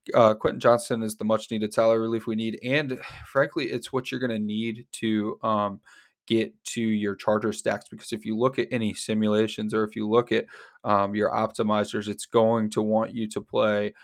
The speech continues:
uh, four by twos with the Jets simply because of pricing, because you can get to Zach Wilson, Breece Hall, Garrett Wilson. Uh, but we'd really like to get to the Chargers. They're the better offense. They're four-point favorites.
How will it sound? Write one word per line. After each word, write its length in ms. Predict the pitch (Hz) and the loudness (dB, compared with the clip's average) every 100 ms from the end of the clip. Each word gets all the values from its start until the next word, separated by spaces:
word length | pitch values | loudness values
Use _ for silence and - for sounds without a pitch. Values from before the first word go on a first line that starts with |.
| - - - | -20 -8 2
uh, 280 | 107 101 | 4 4
four 260 | 101 - 110 | 2 2 4
by 160 | 104 98 | 4 4
twos 360 | - 107 104 | -2 -4 -4
with 160 | 117 107 | -6 -6
the 80 | 113 | -6
Jets 500 | 107 107 107 - - | -4 -4 -4 -10 -4
simply 280 | 117 107 110 | -4 -2 -6
because 280 | 110 110 | -6 -4
of 120 | 104 - | -6 0
pricing, 400 | 104 107 117 104 | 0 0 -2 -4
because 240 | 104 104 | -4 -4
you 80 | 107 | -4
can 140 | 107 | -4
get 160 | 110 107 | -4 -4
to 100 | 110 | -2
Zach 300 | 107 107 107 | 0 0 0
Wilson, 300 | 110 110 107 | 0 -2 -4
Breece 280 | 113 110 107 | -2 0 4
Hall, 200 | 107 104 | 2 4
Garrett 360 | 117 110 113 | 2 2 0
Wilson. 440 | 117 107 - 117 131 - - _ - | -4 -8 -8 -10 -12 -20 -20 _ -2
Uh, 220 | 113 101 101 - | 0 0 -4 10
but 440 | 131 117 95 - - _ _ _ - | 10 10 4 -10 -14 _ _ _ -4
we'd 220 | 113 101 | -4 2
really 320 | 117 127 123 | 8 10 10
like 220 | 117 117 | 8 6
to 60 | 117 | 2
get 160 | 117 113 | 0 0
to 100 | 113 | -2
the 140 | 107 | -2
Chargers. 440 | 107 113 104 107 | 0 0 0 -4
They're 140 | 117 135 | -6 -10
the 80 | 101 | -6
better 360 | - 120 117 | 2 6 8
offense. 600 | 110 110 - 113 110 107 - - _ | 8 6 2 -2 -4 -10 -20 -20 _
They're 120 | 110 | -6
four-point 560 | 104 107 117 117 117 123 | -4 0 0 0 -2 -2
favorites. 600 | 113 104 104 104 104 - | -2 0 0 -2 -2 -8